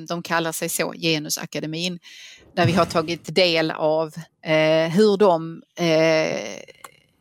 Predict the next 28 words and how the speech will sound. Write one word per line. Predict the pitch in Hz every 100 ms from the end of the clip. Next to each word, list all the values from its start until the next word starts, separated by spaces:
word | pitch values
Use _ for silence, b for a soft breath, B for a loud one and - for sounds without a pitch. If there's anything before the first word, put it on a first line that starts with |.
| _ _ _ _
mejlade | 180 180 185 170 160
till | 180 160
varandra | 160 170 160 156 156
och | 160
resonerade | 165 - 170 165 170 160
precis | - 190 247 196 -
när |
boken | 160 170 151 165
släpptes. | - 190 233 - - 160 -
Och |
de | 196 233
var | 277
så | - 330 - 277
arga | 311 320 269 -
och | - 220 -
upprörda | 302 247 _ - 175 160 185
över | 202 175 143 160
att | 175 -
vi | 214 165
hade | 165
mage | 165 175 180 220 220 160
att | -
komma | 185 196 196
med | 151 160
den |
här | 180 160
boken | 175 151 - 147 151
nu, | 180 160 143